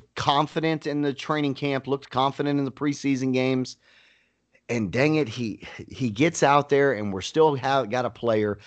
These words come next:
that's having a tough time getting his head turns and locating the football. <sighs> It's a little bit frustrating to me, Ken. Uh,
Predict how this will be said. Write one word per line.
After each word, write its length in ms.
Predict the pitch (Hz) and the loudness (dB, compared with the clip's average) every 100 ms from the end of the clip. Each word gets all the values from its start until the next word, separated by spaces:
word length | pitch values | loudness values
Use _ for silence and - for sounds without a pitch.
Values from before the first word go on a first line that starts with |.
| - - | -16 -8
that's 160 | 107 | -2
having 240 | 127 120 101 | 0 0 -2
a 80 | |
tough 280 | 87 135 131 | -4 -2 -2
time 340 | - 113 117 120 | -2 -4 -2 -2
getting 240 | 117 - | -2 -4
his 140 | 117 | -6
head 160 | 113 107 | -4 -6
turns 360 | 107 107 110 98 | -4 -2 -2 -2
and 120 | 95 | -2
locating 480 | 95 92 107 95 92 | -2 0 0 0 -4
the 60 | |
football. 600 | 85 92 87 85 80 - _ _ _ _ _ _ _ _ _ _ _ _ - | -4 -8 -4 -2 -2 -4 _ _ _ _ _ _ _ _ _ _ _ _ -6
<sighs> 240 | - 101 | -4 -2
It's 500 | 104 120 131 120 131 | -2 0 0 2 2
a 60 | 131 | 6
little 220 | 139 196 | 8 8
bit 180 | 175 180 | 8 4
frustrating 720 | - 147 127 - 110 104 98 | 6 2 4 2 0 0 -2
to 80 | 98 | -2
me, 160 | 104 101 | -2 -4
Ken. 420 | 95 120 113 110 | -4 -4 -2 -2
Uh, 300 | 92 110 | 0 2